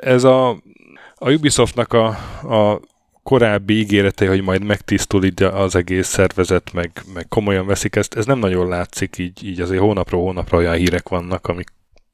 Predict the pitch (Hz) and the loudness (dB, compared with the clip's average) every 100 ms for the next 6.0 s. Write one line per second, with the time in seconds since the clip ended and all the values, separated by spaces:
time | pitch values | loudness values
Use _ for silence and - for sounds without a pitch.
0 | _ 98 92 - 101 95 - 104 92 95 | _ -8 -6 -6 -2 -2 0 -2 -2 -6
1 | - 98 - - - - - - - - | -2 -2 -2 -14 -20 -20 -18 -20 -20 -20
2 | - _ 104 98 98 95 95 85 - - | -20 _ -6 0 2 2 0 -4 -10 -14
3 | - - - _ - - 113 101 98 95 | -16 -20 -20 _ -8 0 2 2 2 2
4 | - 98 101 104 98 85 87 85 87 - | 2 2 0 -2 -4 -2 -2 -2 -6 -14
5 | - - 95 87 90 - 92 85 92 | -16 -2 2 2 2 0 -2 -2 -4